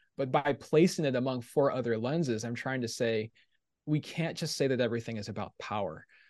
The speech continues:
So power exists, power imbalance exists. And I think that's what critical theory helps us sort of diagnose or see that something's not right, people are being taken advantage of. Um, s-, the society is set up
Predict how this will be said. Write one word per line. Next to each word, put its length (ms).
So 160
power 380
exists, 420
power 300
imbalance 420
exists. 460
And 80
I 40
think 200
that's 160
what 100
critical 340
theory 320
helps 540
us 240
sort 180
of 120
diagnose 840
or 100
see 180
that 140
something's 400
not 220
right, 420
people 260
are 100
being 420
taken 260
advantage 480
of. 400
Um, 460
s-, 160
the 80
society 640
is 100
set 120
up 100